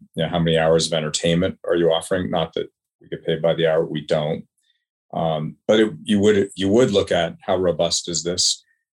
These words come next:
and what kind of, um, video game is it? Where does it fit in the marketplace? Um, and, uh, and then just the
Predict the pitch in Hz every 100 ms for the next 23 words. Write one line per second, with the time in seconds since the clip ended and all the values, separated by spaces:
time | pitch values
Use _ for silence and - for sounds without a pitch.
0 | _ _ 98 92 90 82 78 92 95 -
1 | 101 90 82 - - _ _ 85 82 82
2 | 78 95 90 80 82 82 107 92 82 90
3 | 82 82 80 85 82 80 78 80 85 -
4 | - - - _ _ _ _ _ _ _
5 | _ _ _ - 85 78 71 - - 82
6 | 78 78 78 78 78 76 - _ - 87
7 | 85 82 82 82 92 - - 76